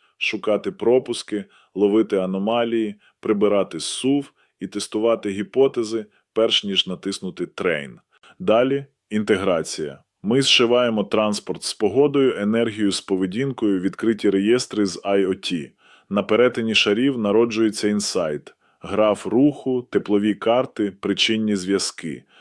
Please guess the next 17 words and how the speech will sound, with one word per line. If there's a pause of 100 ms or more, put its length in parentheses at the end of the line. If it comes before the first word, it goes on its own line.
(160)
Дешево
і
швидко
там,
де
раніше
було
неможливо. (380)
Етика — (180)
не
післямова,
а
перший
розділ. (460)
Приватність,
згода, (200)
безпека,